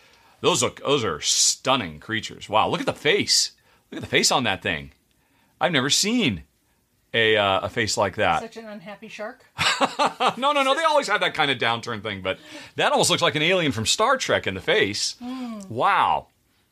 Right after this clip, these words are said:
Speaker 1: Um, anyway, though, so, Honey Pie, what, uh, uh, independent of me, what would you say are most memorable? Uh, let me think, let me think for a second before you say, and then I will, I, I, all right, int-, uh,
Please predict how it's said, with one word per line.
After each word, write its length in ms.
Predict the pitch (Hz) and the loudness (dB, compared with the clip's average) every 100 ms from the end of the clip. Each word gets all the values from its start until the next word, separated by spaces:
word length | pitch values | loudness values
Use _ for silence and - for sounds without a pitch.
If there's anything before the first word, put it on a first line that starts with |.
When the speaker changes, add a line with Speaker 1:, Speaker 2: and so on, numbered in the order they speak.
| - - _ _ _ _ _ _ _ - | -20 -20 _ _ _ _ _ _ _ -6
Speaker 1:
Um, 800 | 120 120 120 117 117 117 113 107 | 0 2 4 4 2 2 -2 -2
anyway, 220 | 226 233 123 | 0 2 0
though, 160 | 76 - | -4 -8
so, 440 | - 185 151 104 | -4 0 2 2
Honey 160 | 117 147 | 0 0
Pie, 160 | 117 107 | 2 0
what, 280 | 123 165 | 0 0
uh, 400 | 135 127 120 110 98 - | 2 2 2 0 -4 -2
uh, 160 | 110 104 | 0 0
independent 440 | 104 147 147 160 131 | -2 -2 0 0 0
of 60 | |
me, 200 | 123 95 | -2 -2
what 280 | 85 95 147 | -4 -2 -2
would 140 | 127 95 | -2 -6
you 440 | 98 156 226 208 | -6 -2 -2 -2
say 340 | - 123 92 | 0 2 2
are 240 | 87 104 104 | 2 2 2
most 340 | 104 110 - | 2 0 0
memorable? 320 | 104 104 98 | -4 -2 0
Uh, 60 | 123 | 2
let 100 | 139 | 4
me 60 | 139 | 2
think, 180 | 127 95 | 0 -2
let 120 | 107 | 0
me 100 | 147 | 0
think 120 | 165 | 0
for 60 | 156 | 2
a 60 | - | 2
second 180 | 110 98 | 2 0
before 220 | 92 113 | -2 -2
you 80 | 107 | -2
say, 320 | 92 80 82 _ _ - _ _ _ - | -2 -2 -4 _ _ -20 _ _ _ -8
and 240 | 92 92 | -4 -2
then 160 | 95 90 | -2 2
I 160 | 92 | 2
will, 300 | 92 90 87 - | 2 0 -2 -2
I, 60 | |
I, 220 | 92 80 87 | -2 -2 -4
all 120 | 92 | -4
right, 200 | 76 - | -6 -6
int-, 260 | 95 87 | -10 -8
uh, 680 | - 85 78 78 85 90 90 | -4 -2 -2 -2 -2 0 -2